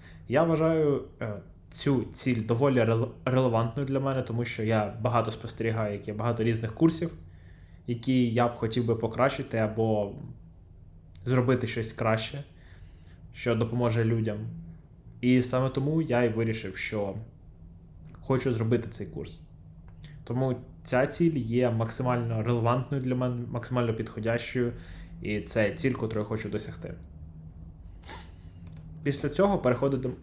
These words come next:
переходимо до останнього пункту, це буде time-bound, тобто час, за яким ми плануємо це зробити. Я поки закрию відеокамеру для того, щоб не заважало бачити, що я пишу.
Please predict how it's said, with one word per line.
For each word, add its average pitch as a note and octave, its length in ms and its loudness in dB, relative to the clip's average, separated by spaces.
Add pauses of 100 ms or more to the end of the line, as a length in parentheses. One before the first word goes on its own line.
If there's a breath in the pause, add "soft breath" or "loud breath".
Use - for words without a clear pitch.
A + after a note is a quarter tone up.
переходимо B2 480 0
до A2+ 300 4
останнього F3 580 4
пункту, D#3 640 2
це C3+ 400 2
буде A2+ 560 2 (420 loud breath)
time-bound, B2+ 640 4 (720)
тобто A#2+ 420 2
час, D3 500 2 (500)
за C3+ 100 2
яким C#3 200 2
ми C3 80 2
плануємо C3 440 0
це B2+ 160 -2
зробити. A#2 500 0 (1700 loud breath)
Я C#3 120 4
поки C3+ 220 0
закрию E3 320 4
відеокамеру B2 580 2
для G#2+ 160 -2
того, A2+ 180 0
щоб A2 200 0 (240)
не A2+ 100 -2
заважало A2 400 2
бачити, G2+ 420 -6
що G2+ 200 -8
я G2 440 -6 (220)
пишу. G#2+ 280 -4